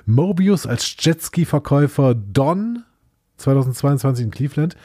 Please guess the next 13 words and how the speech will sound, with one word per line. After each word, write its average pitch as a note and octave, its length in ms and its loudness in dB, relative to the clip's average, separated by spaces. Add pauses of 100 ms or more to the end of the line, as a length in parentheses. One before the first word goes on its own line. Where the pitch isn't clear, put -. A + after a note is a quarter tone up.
(300)
und B2 160 -2
Ouroboros E3 520 2
als D3 160 -4
gescheiterter D3+ 500 0
Sci-Fi-Autor B2 720 0
und G#2 120 -2
Physikprofessor A#2+ 800 -4
A D#3+ 300 0
D C3+ 420 0
Dark, B2+ 580 0 (280)
neunzehnhundertvierundneunzig B2 760 2
in A#2 100 -4
Pasadena. G2 560 -4